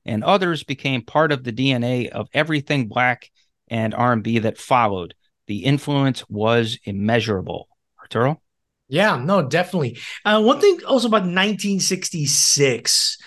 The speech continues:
Speaker 2: uh, in R and B and soul in general, you know, not, not just, you know, Motown and Stax, but I mean, they were the majority of it, really,
Speaker 1: Yeah.
Speaker 2: and Atlantic, who were associated with, uh, Stax. But,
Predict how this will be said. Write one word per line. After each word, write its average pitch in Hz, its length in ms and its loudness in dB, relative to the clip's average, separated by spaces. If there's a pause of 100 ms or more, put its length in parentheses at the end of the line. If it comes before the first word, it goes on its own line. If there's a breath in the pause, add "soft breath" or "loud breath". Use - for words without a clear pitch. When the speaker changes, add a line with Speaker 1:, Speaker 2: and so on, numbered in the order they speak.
(300 loud breath)
Speaker 2:
uh, 143 360 2
in 139 200 0
R 151 280 4
and 135 160 2
B 139 220 2
and 127 120 0
soul 139 500 4
in 113 140 -4
general, 110 800 -2
you 104 80 -4
know, 113 60 -2
not, 131 160 0
not 139 220 0
just, 135 280 0
you 151 60 0
know, 113 120 0
Motown 120 540 -2
and 95 100 -10
Stax, - 560 -4
but 147 100 0
I - 20 2
mean, 104 200 -8
they 127 100 2
were 123 120 2
the 110 100 -2
majority 107 500 -2
of 80 100 -18
it, 87 120 -16
really, 92 300 -10
Speaker 1:
Yeah. 113 140 -4
Speaker 2:
and 104 100 -4
Atlantic, 107 580 -6
who 113 120 -6
were 95 120 -6
associated 92 640 -4
with, 90 220 -12 (380 loud breath)
uh, 101 180 -10
Stax. 110 520 -4 (280 loud breath)
But, 147 320 0